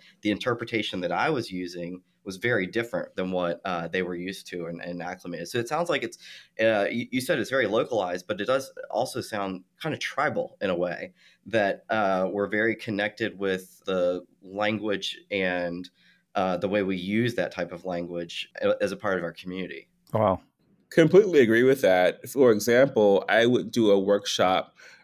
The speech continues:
Speaker 3: around drill music and gun violence in Brixton in the U K. And, you know, the young people in Brixton would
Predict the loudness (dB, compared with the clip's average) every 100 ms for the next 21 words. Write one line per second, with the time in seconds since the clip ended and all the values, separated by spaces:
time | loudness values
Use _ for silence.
0 | 4 6 6 4 2 2 4 2 2 2
1 | 2 0 -4 -20 _ _ 4 6 4 4
2 | 2 2 2 -2 -4 -8 -10 _ 6 8
3 | 8 6 4 2 2 0 0 0 2 6
4 | 6 6 2 -4 -12 -20 -6 2 4 4
5 | 4 4 2 -2 -10 _ _ _ 2 8
6 | 8 8 6 6 2 2 4 4 6 4
7 | 2 4 4 2 -2 -4